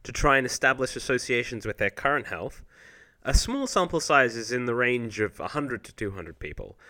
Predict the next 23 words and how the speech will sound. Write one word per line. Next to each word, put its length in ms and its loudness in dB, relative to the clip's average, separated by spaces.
I, 160 -2
I've 240 4
personally 600 4
never 240 2
seen 360 -2
a 120 -6
study 360 0
with 140 -2
less 240 0
than 140 -8
three 260 8
hundred, 380 -2
and 180 2
most 320 4
clock 300 -2
in 160 2
somewhere 320 2
between 340 2
a 40 -6
thousand 520 2
and 80 0
a 60 -2
million. 540 -6